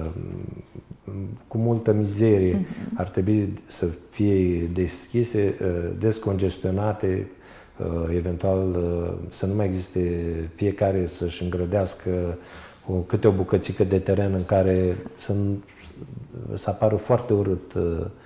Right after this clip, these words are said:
Speaker 1: nu există nimic gând-, nicio gândire unitară.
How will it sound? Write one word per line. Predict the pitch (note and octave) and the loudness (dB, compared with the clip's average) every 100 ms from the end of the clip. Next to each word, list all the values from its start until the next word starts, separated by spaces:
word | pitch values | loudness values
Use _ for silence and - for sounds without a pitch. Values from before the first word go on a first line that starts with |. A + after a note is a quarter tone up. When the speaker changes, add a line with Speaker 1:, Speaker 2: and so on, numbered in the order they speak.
| - - - - - - _ F3 D#3+ G2 | -20 -20 -20 -20 -20 -20 _ -12 -6 2
Speaker 1:
nu | G#2+ | 4
există | G#2+ G#2 - | 4 0 2
nimic | G2+ G2+ A2 - G#2 F#2 | 2 4 2 2 2 2
gând-, | F#2+ F#2 F#2 G2 | 2 2 0 0
nicio | G2+ G#2 G2+ | 0 4 2
gândire | G2 F#2+ G2 F#2 | 4 4 4 4
unitară. | E2+ D#2+ E2 G#2+ A#2+ B2 | 2 -2 0 0 2 0